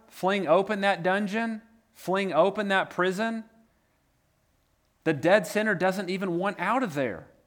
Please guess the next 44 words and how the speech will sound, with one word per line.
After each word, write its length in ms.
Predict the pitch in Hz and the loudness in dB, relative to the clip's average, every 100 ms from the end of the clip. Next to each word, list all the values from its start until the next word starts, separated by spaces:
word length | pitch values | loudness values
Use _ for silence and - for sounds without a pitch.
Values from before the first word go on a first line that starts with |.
| _ _ _ | _ _ _
The 100 | - | -6
dead 260 | 143 208 220 | 2 2 2
sinner 260 | - 247 233 | -2 -2 0
would 160 | 175 | -2
close 540 | - - 180 214 262 - | -4 0 4 6 4 2
that 240 | 190 156 | 0 2
door 440 | 165 170 190 196 - - | 0 2 2 0 -6 -6
and 160 | 170 | -6
keep 320 | - 208 233 | -4 -6 -6
walking 580 | 160 165 208 214 196 190 | 0 2 2 2 -4 -6
in 280 | 156 190 196 | -4 -4 -4
his 240 | 180 180 | -6 -8
own 420 | 175 160 170 190 185 - _ | -4 -2 -2 -4 -8 -16 _
sin. 540 | - 214 247 156 101 - _ _ _ _ _ | -8 -4 -2 -4 -8 -14 _ _ _ _ _
I 60 | - | -10
think 180 | 220 | -6
it 40 | 190 | -6
was 120 | 135 | -6
Paul 280 | - 160 131 | 0 2 4
Washer. 380 | 135 147 139 120 | 4 2 0 -4
I 60 | |
saw 240 | 117 180 151 | 0 2 2
it 60 | |
on 120 | 127 | 0
YouTube 480 | 117 131 127 110 104 | -2 -4 -4 -6 -6
a 40 | 104 | -8
few 200 | 135 120 | -6 -4
months 260 | 107 104 | -4 -6
back, 300 | 110 110 117 | -2 -2 -2
and 80 | 117 | -6
maybe 180 | 123 117 | -6 -6
you 140 | 123 | -4
have 200 | 123 113 | -2 -2
as 120 | 101 | -4
well. 400 | 104 127 117 110 - - - | -2 2 2 0 -8 -20 -10
But 160 | 113 | -10
Paul 240 | - 160 127 | 2 4 4
Washer, 380 | 135 151 135 123 | 2 0 -2 -4
he 240 | 135 131 | -4 -4
sort 260 | 113 170 143 | -6 -4 -4
of 80 | 117 | -2
gives 240 | 143 151 | -4 -4
this 180 | 135 127 | -8 -4
illustration 840 | 147 127 - 139 151 156 123 117 | -2 -2 -2 0 0 -2 -6 -8